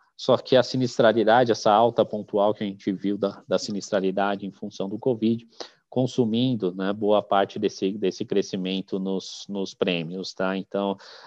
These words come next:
ah, isso somado ao desempenho do, do resultado financeiro, ah,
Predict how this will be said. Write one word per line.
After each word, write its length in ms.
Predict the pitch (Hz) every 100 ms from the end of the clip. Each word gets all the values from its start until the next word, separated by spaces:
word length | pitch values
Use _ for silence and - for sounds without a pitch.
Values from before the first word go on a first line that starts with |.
| -
ah, 260 | 101 98 92
isso 420 | - 113 104 - 104
somado 760 | - 143 117 110 123 104 98
ao 180 | 107 101
desempenho 640 | 101 107 98 107 101 98 92
do, 200 | - 95 85
do 100 | 104
resultado 460 | 95 98 - 98 92
financeiro, 680 | - 104 101 - 131 117 117 - - - -
ah, 600 | 107 101 95 95 92 92